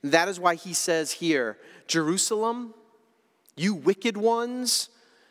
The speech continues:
you have received from the Lord's hand double for all your sins." One pastor says it this way, "Imagine a piece of paper, and it says sin on it."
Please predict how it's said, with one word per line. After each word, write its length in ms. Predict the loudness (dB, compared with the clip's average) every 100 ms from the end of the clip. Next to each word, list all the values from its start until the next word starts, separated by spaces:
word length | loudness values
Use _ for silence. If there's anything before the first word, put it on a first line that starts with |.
| _ _ _ _
you 180 | -2 2
have 120 | 2
received 640 | 0 -2 0 0 -2 -2 0
from 160 | -2
the 80 | 0
Lord's 380 | 0 2 0 -2
hand 680 | -4 -4 -2 -2 -4 -6 -6
double 420 | -2 0 -2 -10
for 260 | -10 -8 -4
all 140 | -4
your 220 | -4 -4 -2
sins." 680 | -2 -4 -12 -10 -8 -8 _ _ _ _ _ -8
One 160 | -2 -2
pastor 340 | -2 -4 -4
says 200 | -4 -2
it 100 | -2
this 220 | -4 -4 -4
way, 200 | -6 -6 -18 -12 -2
"Imagine 340 | 0 0 -2
a 40 | -4
piece 240 | -4 -6
of 80 | -4
paper, 420 | -6 -4 -6 -10 -18 _ _ _ _ -20 -8
and 100 | -4
it 80 | -2
says 440 | -2 -2 -2 -4 -4
sin 800 | 0 0 0 0 0 -2 -6 -10 -4
on 200 | -4 -4
it." 140 | -10